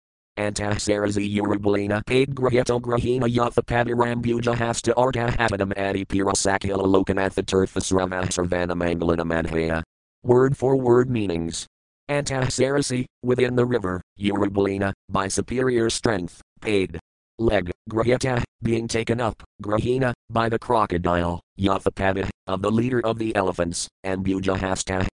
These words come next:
with a lotus flower in the hand, Arta, greatly aggrieved, Aha, addressed, item, like this, Adipurusa, the original enjoyer, Akila Lokanatha, the lord of the universe,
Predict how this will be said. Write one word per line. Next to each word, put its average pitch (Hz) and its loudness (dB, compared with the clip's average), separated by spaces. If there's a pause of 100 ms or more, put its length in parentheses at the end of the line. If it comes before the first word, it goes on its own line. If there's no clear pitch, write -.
with 92 0
a 101 2
lotus 117 4
flower 87 0
in 90 0
the 90 2
hand, 98 -2 (160)
Arta, 98 -2 (180)
greatly 110 0
aggrieved, 107 0 (160)
Aha, 113 2 (160)
addressed, 104 0 (160)
item, 196 2 (140)
like 107 -2
this, - 2 (220)
Adipurusa, 90 0 (180)
the 92 -2
original 110 2
enjoyer, 104 0 (160)
Akila 104 -2
Lokanatha, 110 4 (160)
the 107 2
lord 117 2
of 107 -4
the 107 0
universe, 85 0